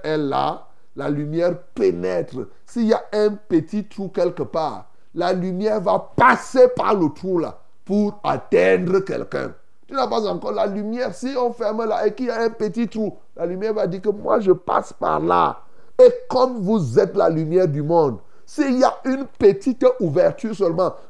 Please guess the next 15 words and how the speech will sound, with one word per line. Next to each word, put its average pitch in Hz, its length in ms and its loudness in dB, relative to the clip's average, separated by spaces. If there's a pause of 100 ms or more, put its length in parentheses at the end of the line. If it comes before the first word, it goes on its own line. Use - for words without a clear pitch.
tu 247 200 2 (200)
passes 339 420 10
par 185 260 4
là 175 400 2 (220)
pour 226 260 -6
atteindre 185 580 2
les 143 480 0
âmes 170 260 0 (240)
là 151 400 -2
où 156 120 -2
les 123 280 0
âmes 131 260 -4
se 113 180 -10
trouvent. 113 460 -8 (520)
Bien-aimé, 214 440 6